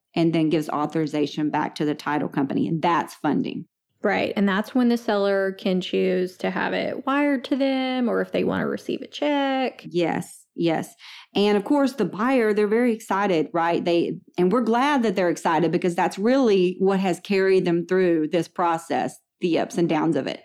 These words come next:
Speaker 2: Yeah,
Speaker 1: So
Speaker 2: that's
Speaker 1: they're
Speaker 2: everybody's
Speaker 1: asking for keys.
Speaker 2: Yeah, common goal here.
Speaker 1: Common goal, and they're wanting the keys. And, um, so they're very excited and they're ready. <laughs>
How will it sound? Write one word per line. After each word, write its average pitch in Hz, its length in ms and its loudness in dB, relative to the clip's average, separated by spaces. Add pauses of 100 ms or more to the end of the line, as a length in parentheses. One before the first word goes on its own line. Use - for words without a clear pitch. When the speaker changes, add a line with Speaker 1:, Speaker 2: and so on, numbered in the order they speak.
Speaker 2:
Yeah, 185 280 0
Speaker 1:
So 196 100 0
Speaker 2:
that's 202 100 2
Speaker 1:
they're 233 140 2
Speaker 2:
everybody's 247 380 2
Speaker 1:
asking 254 140 2
for 277 140 2
keys. 185 520 2
Speaker 2:
Yeah, 208 260 0 (140)
common 233 320 2
goal 208 240 2
here. 127 280 -4
Speaker 1:
Common 202 320 4
goal, 190 400 2
and 170 240 2
they're 196 240 2
wanting 226 300 2
the 233 80 0
keys. 180 560 2 (340)
And, 165 460 2
um, 165 520 0 (140)
so 165 300 2
they're 190 140 2
very 190 140 2
excited 165 360 0
and 147 100 2
they're 156 140 0
ready. - 420 -4
<laughs> - 60 -20